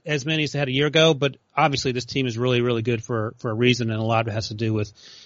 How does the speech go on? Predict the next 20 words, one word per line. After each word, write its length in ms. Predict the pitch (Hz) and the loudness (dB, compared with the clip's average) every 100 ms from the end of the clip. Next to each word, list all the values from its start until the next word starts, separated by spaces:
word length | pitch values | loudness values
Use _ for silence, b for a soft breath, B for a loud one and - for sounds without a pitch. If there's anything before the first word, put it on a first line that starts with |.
| B | B
Dabo 200 | 135 131 | 2 4
Swinney's 400 | 127 147 135 123 | 2 2 0 0
ability 320 | 120 131 127 | 2 2 2
to 80 | 113 | 2
motivate 360 | 143 185 139 123 | 4 4 2 0
his 120 | 120 | -4
troops, 240 | 143 131 | -4 -4
but 100 | 135 | -2
also 200 | 143 143 | -2 -2
because 200 | 117 131 | -4 -4
he 80 | 120 | -2
has 80 | 117 | -4
a 60 | |
lot 260 | 113 120 120 | -2 0 0
of 80 | 113 | -2
really 220 | 120 123 | -4 -4
good 160 | 113 - | -6 -4
players 320 | 127 117 113 | -4 -2 -2
out 240 | 113 117 | -2 -2
there. 300 | 113 104 107 | -4 -4 -6